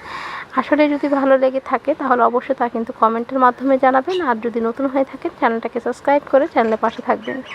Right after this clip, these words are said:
পাশে থাকা বেল আইকনটা বাজিয়ে দিয়ে নোটিফিকেশনটা on করবেন। সেক্ষেত্রে ইএফ কিচেনে এরকম নতুন নতুন রেসিপিগুলো সবসময় আপনার কাছে পৌঁছে যাবে। দেখা হবে হয়তো আর কোনো নতুন নতুন রেসিপি নিয়ে। এই পর্যন্ত ভালো থাকবেন, সুস্থ থাকবেন, আর আমাদের জন্য দোয়া করবেন। আল্লাহ হাফেজ।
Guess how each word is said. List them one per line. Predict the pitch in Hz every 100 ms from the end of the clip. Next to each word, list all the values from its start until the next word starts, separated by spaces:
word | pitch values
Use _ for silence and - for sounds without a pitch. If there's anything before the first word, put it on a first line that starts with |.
| - - -
পাশে | 254 254
থাকা | 285 294 277
বেল | 277
আইকনটা | 277 285 277
বাজিয়ে | 269 262 254 247
দিয়ে | 269
নোটিফিকেশনটা | 320 247 - 240 254 240
on | 226
করবেন। | 226 233 330
সেক্ষেত্রে | - 262 269 -
ইএফ | 262 262 262
কিচেনে | 254 254 254
এরকম | 247 240 233
নতুন | 226 262
নতুন | 269 269
রেসিপিগুলো | 269 269 - 262 285
সবসময় | 294 254 240 226
আপনার | 220 226
কাছে | 220 220
পৌঁছে | 220 226 226
যাবে। | 214 214 226 - - - - 240
দেখা | 247 285
হবে | 285 294
হয়তো | 294 285
আর | 269 269
কোনো | 285
নতুন | 269 262 285
নতুন | 285 285
রেসিপি | 269 - 262
নিয়ে। | 277
এই | 381
পর্যন্ত | - 247 240
ভালো | 226 226
থাকবেন, | 226 220 226
সুস্থ | 233 240 254
থাকবেন, | 262 233 339
আর | 269
আমাদের | 220 220 220
জন্য | 226
দোয়া | 214 220
করবেন। | 185 220 240
আল্লাহ | 226 226
হাফেজ। | 233 226 233 233